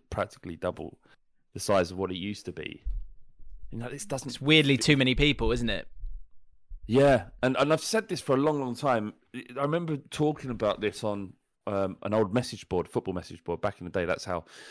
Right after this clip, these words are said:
Speaker 1: fans would communicate before Twitter. You'd have message boards. They still exist, but they're less sort of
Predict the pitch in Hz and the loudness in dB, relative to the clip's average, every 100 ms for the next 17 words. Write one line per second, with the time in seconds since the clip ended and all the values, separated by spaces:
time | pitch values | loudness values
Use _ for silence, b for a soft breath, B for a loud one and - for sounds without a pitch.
0 | B B B _ - 123 107 101 - - | B B B _ 0 2 2 -2 -8 -4
1 | 113 107 - 82 - 87 104 101 - 120 | -2 -2 -2 -4 -4 -6 -4 -4 -2 -4
2 | - - 98 101 98 107 120 95 - - | -4 -12 -12 -8 -6 -4 -4 -6 -8 -8
3 | 80 123 147 - 107 101 104 101 - 110 | -4 -4 -2 0 2 2 2 -2 -4 -12
4 | 95 104 - 107 110 - - 107 82 | -12 -14 -8 -2 -2 -4 -6 -6 -8